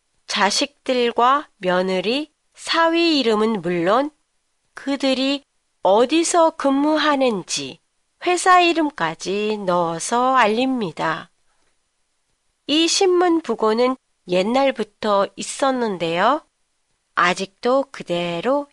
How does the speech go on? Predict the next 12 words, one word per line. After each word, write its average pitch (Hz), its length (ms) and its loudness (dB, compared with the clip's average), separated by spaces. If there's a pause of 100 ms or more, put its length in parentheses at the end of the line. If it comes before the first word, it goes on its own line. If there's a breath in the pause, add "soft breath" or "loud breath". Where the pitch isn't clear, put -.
이어지고 240 720 0
있어요. 170 760 -6 (1080)
최근에는 320 840 2
자신의 262 680 0
배우자나 214 840 0 (520)
아들의 262 580 4
배우자를 220 1040 0
구한다는 233 1000 -4 (340)
광고를 262 800 0
내는 202 340 0
사람도 202 800 -2
있어요. 175 720 -4